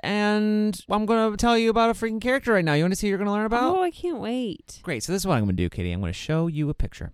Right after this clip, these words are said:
Speaker 2: Yeah.
Speaker 1: And you're gonna tell me who you think this is and what you think their powers are, okay?
Speaker 2: <laughs> Okay.
Speaker 1: Okay.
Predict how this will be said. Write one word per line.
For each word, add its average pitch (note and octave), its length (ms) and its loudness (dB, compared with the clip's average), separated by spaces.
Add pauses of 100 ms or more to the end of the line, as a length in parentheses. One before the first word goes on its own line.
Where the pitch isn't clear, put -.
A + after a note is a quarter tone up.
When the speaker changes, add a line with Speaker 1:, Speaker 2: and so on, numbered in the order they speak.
Speaker 2:
Yeah. F3 400 -4
Speaker 1:
And G#3 100 0
you're A#3+ 80 0
gonna A#3+ 140 2
tell G#3+ 220 0
me G#3 140 2
who F#3+ 140 -4
you G3+ 160 0
think - 380 -4
this G3 260 -2
is G3 440 -4
and F#3+ 160 0
what G#3 140 4
you G3+ 100 -2
think - 260 0
their G3+ 140 2
powers C4 480 6
are, B2+ 240 8
okay? C4 580 0
Speaker 2:
<laughs> B3+ 260 0
Okay. F3+ 920 0
Speaker 1:
Okay. E2+ 360 -4